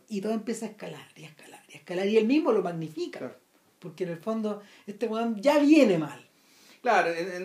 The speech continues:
Speaker 2: en, en, ahí tú te empezás a acordar, no sé, pues, ¿cachai? Del tema de la maldición bíblica. ¿Cachai? El tema de Job, ¿cachai? También tan judío. Esto ya de repente que Dios, porque sí te castiga, weón.
Speaker 1: Y te da.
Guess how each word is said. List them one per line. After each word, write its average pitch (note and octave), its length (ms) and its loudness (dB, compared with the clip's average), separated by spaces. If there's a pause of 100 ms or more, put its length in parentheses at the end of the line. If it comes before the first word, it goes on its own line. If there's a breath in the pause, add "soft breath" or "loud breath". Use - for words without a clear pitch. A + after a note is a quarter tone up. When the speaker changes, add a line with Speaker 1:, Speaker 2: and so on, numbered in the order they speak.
(100)
Speaker 2:
en, D#3+ 180 -20
en, D#3+ 220 -14
ahí F3+ 220 0
tú F3+ 120 -8
te F3 60 -6
empezás E3+ 300 -8
a E3+ 40 -4
acordar, E3 420 -6
no C#3+ 100 -10
sé, - 180 -12
pues, B2+ 140 -16
¿cachai? C#3+ 260 -10
Del C#3+ 180 -10
tema D3+ 280 -10
de D3 80 -6
la C#3+ 80 -4
maldición C3 400 -8
bíblica. C3+ 360 -6 (400 soft breath)
¿Cachai? C#3 180 -6
El C#3+ 80 -8
tema D3 180 -6
de C3+ 40 -6
Job, F3+ 400 2
¿cachai? C3+ 240 -16
También D3+ 260 -6
tan C3 120 -12
judío. A2 260 -14
Esto C#3+ 160 -2
ya D3+ 160 0
de D3 80 -2
repente D#3+ 280 -6
que D3+ 100 -2
Dios, F#3 200 0
porque - 240 -10
sí A#3+ 140 -8
te F#3 100 -4
castiga, C3+ 460 -6
weón. C#3+ 240 -6 (160)
Speaker 1:
Y F3 100 -6
te D#3+ 120 2
da. C#3+ 140 0